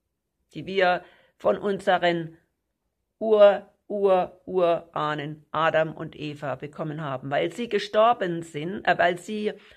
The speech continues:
abgefallen sind, haben wir auch diese Natur bekommen. Wir sind nicht geboren, äh,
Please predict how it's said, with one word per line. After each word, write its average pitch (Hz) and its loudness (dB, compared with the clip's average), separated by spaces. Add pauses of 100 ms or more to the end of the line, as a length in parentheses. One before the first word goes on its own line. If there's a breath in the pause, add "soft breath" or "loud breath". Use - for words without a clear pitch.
(120)
abgefallen 156 -2
sind, 190 -10 (1040)
haben 190 -2
wir 214 0
auch 269 0
diese 196 -6
Natur 165 -4
bekommen. 151 -6
Wir 170 -2
sind 247 -10
nicht 233 -6
geboren, 190 2 (340 loud breath)
äh, 185 2